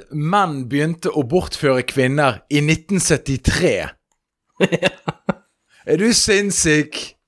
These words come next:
Speaker 2: Ja, det var sjarmerende criminals før nitten syttitre.
Speaker 1: Og ba-, bare generelt sett, bare på en måte, jeg tipper liksom søt-, syttitallet, sekstitallet. Folk var litt mer hip to the scene når det kom til sånne ting.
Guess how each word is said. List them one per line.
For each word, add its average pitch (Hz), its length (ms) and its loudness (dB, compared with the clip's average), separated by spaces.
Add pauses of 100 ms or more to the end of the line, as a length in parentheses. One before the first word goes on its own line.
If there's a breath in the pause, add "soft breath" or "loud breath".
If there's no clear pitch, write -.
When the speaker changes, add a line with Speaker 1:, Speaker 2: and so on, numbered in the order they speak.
(360)
Speaker 2:
Ja, 123 60 -8
det 135 80 -2
var 139 160 2
sjarmerende 135 560 0
criminals 123 480 0
før 131 120 2
nitten 127 200 0
syttitre. 127 420 0 (260)
Speaker 1:
Og 85 160 -8
ba-, 160 140 -2
bare 240 220 -6
generelt 214 440 -2
sett, 180 240 -2
bare 175 160 2
på 151 80 -4
en 143 80 -4
måte, 160 380 0 (300)
jeg 135 140 -6
tipper 165 260 -4
liksom 160 200 -4
søt-, - 320 -2
syttitallet, 95 920 0 (280)
sekstitallet. 80 840 -6 (160)
Folk 165 260 -4
var 165 240 2
litt 160 140 -2
mer 151 120 2
hip 165 240 -2
to 123 140 -4
the 113 80 -2
scene 92 480 -2
når 92 180 -4
det 101 80 -12
kom 117 160 -2
til 90 120 -12
sånne 95 200 -4
ting. - 240 -10